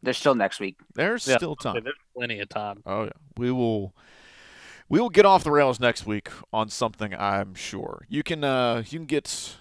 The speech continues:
Speaker 2: each weekly episode on Apple Podcast, iHeartRadio, Google Podcasts,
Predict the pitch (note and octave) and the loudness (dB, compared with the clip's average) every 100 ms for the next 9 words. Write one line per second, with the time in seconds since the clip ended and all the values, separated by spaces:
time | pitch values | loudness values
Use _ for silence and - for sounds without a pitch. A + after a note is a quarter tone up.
0 | _ _ - G3 - - - A2+ C3+ A3 | _ _ -12 -6 -6 -6 -8 -4 -2 -2
1 | G3 G3 F3 G#3 A3+ - F3 C#3 A#2+ A2 | -4 -2 0 0 0 2 6 6 4 -2
2 | - A#2+ A#2+ A#2 - C#3 C3 A#2 D3 D#3 | -2 -2 -2 -4 -4 -4 -4 -2 2 2
3 | - F3+ G3+ A#2+ A#2+ A#2 A2+ B2+ C3 C3+ | 0 -4 -2 0 2 2 0 -2 0 -2
4 | A#2+ A#2+ A2 A#2+ G#2+ G#2 G#2+ G2 - | -2 -6 -8 -4 -4 -4 -6 -8 -10